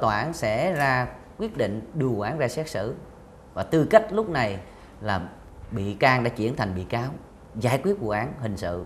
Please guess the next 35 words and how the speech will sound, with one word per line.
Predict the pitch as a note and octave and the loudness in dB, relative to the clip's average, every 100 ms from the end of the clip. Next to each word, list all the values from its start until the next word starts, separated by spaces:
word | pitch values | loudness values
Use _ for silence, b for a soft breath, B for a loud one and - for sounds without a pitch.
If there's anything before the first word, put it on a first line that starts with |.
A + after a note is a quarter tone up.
| - | -8
có | C3+ | -6
thể | A2 G#2+ | -4 -2
là | A2 F2+ | -2 -4
sơ | - B2 A#2+ | 0 0 2
thẩm | G#2 F#2+ B2+ | 0 -2 -4
rồi | F2 | -6
sau | - A2 | -4 -4
đó | G#2+ A#2 | -4 -6
là | A2 | -8
phúc | E2 - F#3 | -8 -8 -8
thẩm. | - F2 A#2 - - - - - - - - | -4 -4 -6 -12 -20 -20 -20 -20 -20 -10 0
Có | D#3+ | 2
những | C3 B2 | 4 2
trình | A#2 G2 | -2 -2
tự | F#2 | -4
đặc | F#2+ G2+ - | -4 -4 -2
biệt | G2+ - | -2 -2
là | F2+ E2+ | -6 -4
giám | G#2+ D3 | -4 -6
đốc | G2 | -8
thẩm, | - F#2+ B2 | -8 -8 -6
tái | C3+ D3 | -4 -4
thẩm. | G2 G2 A#2 - - B B B B B | -6 -10 -12 -20 -20 B B B B B
Thì | G#2+ | -2
thầy | A2+ G#2 | 2 2
nói | A2+ D#3 G3 - - | 2 2 0 -4 -12
sơ | - D3+ C#3+ | 2 6 6
qua | D3 C#3 | 4 2
để | B2 G#2+ | 2 0
các | B2 F3 | -2 -4
cái | F#3 | -2
trình | A#2+ G2+ | -2 -2
tự | F#2+ G2 | -4 -4
thủ | A2 D3 | -4 0
tục | E3+ | 2